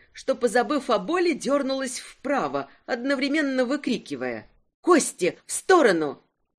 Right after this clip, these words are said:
А Ирина отскочила в тот самый момент, когда обе мои ладони с силой сжали магические плетения. Однако те останавливаться не пожелали и потянулись дальше,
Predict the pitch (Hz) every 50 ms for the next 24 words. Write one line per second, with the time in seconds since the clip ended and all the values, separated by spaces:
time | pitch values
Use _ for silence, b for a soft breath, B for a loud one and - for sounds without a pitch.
0 | _ _ _ 143 180 233 277 311 349 370 302 214 180 180 - - - 226 233 226
1 | - 349 359 302 233 226 - - 254 233 233 - - 226 202 180 175 170 175 180
2 | 208 262 330 370 359 - - b b b b b _ - 220 220 190 233 262 285
3 | 285 208 208 208 202 208 202 202 196 196 196 190 190 214 339 359 359 349 330 -
4 | - - - - 330 359 349 302 269 233 196 170 165 170 220 302 330 302 285 240
5 | 226 226 202 262 240 - 254 240 - - 247 247 240 254 262 285 269 - 170 143
6 | 127 127 123 123 120 120 113 - _ _ _ _ - 185 196 185 247 294 302 294
7 | - 262 254 254 - 302 339 359 359 - _ 269 240 240 - - 240 226 208 202
8 | 202 214 220 226 233 247 240 - - 262 262 269 262 262 285 285 262 285 339 330
9 | 277 185 143 135 135 139 131 127 B B B B _ 320 285 - - 226 - 262
10 | 254 254 269 285 285 302 294 269 165 160 175 147 139 131 127 - - 143 127